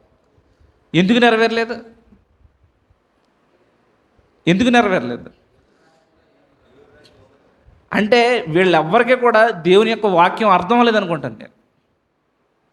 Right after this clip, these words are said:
దేవుని వాక్యం ఏంటి? అర్థం కాలేదు. ఆలోచించండి, రోమా గవర్నమెంట్ కంటే గొప్పదా ఇప్పుడున్న గవర్నమెంట్? రోమా గవర్నమెంట్ కన్నా గొప్పదా? రోమా గవర్నమెంట్లో నువ్వు కనుక యేసుక్రీస్తు ప్రభువుని నమ్మితే నిన్ను తీసుకెళ్ళి వెంటనే సింహానికి వేయటమో,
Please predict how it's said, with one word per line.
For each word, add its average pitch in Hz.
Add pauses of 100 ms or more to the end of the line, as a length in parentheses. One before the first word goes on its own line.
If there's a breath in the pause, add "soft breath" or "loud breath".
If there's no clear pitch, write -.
(140)
దేవుని 170
వాక్యం 196
ఏంటి? 202 (640)
అర్థం 156
కాలేదు. 190 (420)
ఆలోచించండి, 254 (340)
రోమా 202
గవర్నమెంట్ 247
కంటే 254
గొప్పదా 208
ఇప్పుడున్న 202
గవర్నమెంట్? 202 (1120)
రోమా 160
గవర్నమెంట్ 202
కన్నా 196
గొప్పదా? 139 (540)
రోమా 180
గవర్నమెంట్లో 254 (280)
నువ్వు 208
కనుక 233
యేసుక్రీస్తు 247
ప్రభువుని 233
నమ్మితే 233
నిన్ను 220
తీసుకెళ్ళి 220
వెంటనే 214
సింహానికి 208
వేయటమో, 220